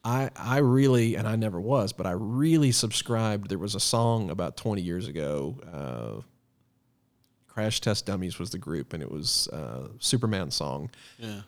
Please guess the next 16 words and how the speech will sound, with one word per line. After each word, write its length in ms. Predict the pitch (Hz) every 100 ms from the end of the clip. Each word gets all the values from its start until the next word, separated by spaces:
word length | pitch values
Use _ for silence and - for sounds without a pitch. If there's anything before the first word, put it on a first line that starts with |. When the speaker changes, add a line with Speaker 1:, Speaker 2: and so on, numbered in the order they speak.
| -
Speaker 1:
And 200 | 120 113
they 80 | 113
were 100 | 104
talking 400 | - 117 131 117
about 340 | 107 104 101
how 260 | - 110 101
Superman, 580 | - 131 117 107 98 85
the 60 |
whole 180 | 95 170
song 340 | - 117 117
is 80 | 113
all 220 | 104 110
about 280 | 117 104 101
how 140 | 98 92
Superman 720 | - 165 123 117 113 110 113 - _ _ _ 117
did 240 | 120 113